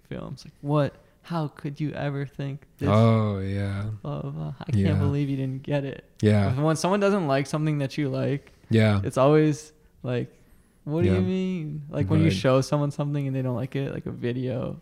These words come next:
Speaker 1: music, whatever, and they don't
Speaker 2: Yeah.
Speaker 1: like it, you're like, "Are we friends? Are we even friends?"
Speaker 2: Yeah. Oh, yeah, totally. Or, or if you, if you like something and, uh, other people don't like the way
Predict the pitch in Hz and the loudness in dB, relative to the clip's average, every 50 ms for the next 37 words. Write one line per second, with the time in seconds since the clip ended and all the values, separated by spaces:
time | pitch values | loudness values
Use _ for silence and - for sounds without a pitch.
0 | - _ - - 123 127 131 127 127 - - - 87 92 - 131 135 131 127 - | -14 _ -8 -6 -4 -4 -4 -6 -8 -8 -8 -6 -6 -6 -4 -6 -6 -6 -4 -2
1 | 123 120 107 107 - 131 147 - - 156 151 - 139 147 151 _ _ _ _ _ | 0 2 2 2 2 0 -2 -4 -6 -6 -6 -6 -8 -10 -12 _ _ _ _ _
2 | - - - 139 135 131 139 131 - - 117 117 139 143 143 135 - - - 135 | -18 -10 -6 -4 -2 -2 -2 -4 -4 -6 -4 -4 -4 -6 -6 -8 -10 -8 -8 -6
3 | 139 139 135 135 131 - - 147 147 143 175 160 - - 123 127 135 135 135 135 | -6 -6 -8 -8 -10 -10 -10 -10 -10 -8 -8 -8 0 6 8 10 10 10 8 6
4 | 123 120 123 123 123 120 123 120 120 117 - 113 117 117 117 113 110 110 110 - | 6 4 4 4 4 4 4 4 4 4 4 4 4 6 6 4 4 2 0 -4
5 | _ _ - - 135 127 151 156 131 135 135 143 143 131 120 - 127 131 131 135 | _ _ 2 8 10 10 10 10 10 8 8 8 8 6 4 4 4 6 8 8
6 | 135 135 120 113 120 110 - 120 123 127 120 113 110 113 117 - - 120 120 113 | 8 8 6 4 2 0 2 2 4 4 6 6 6 4 4 2 2 0 2 2
7 | 123 123 120 123 120 113 107 107 101 101 101 104 101 107 110 110 104 - 113 110 | 2 2 4 4 2 2 2 2 2 2 0 0 0 0 0 0 0 2 0 -2
8 | 110 - 107 104 104 107 104 104 107 104 104 - - 98 101 101 101 104 107 107 | 0 0 0 0 0 0 0 2 0 0 0 0 0 0 0 2 2 2 0 0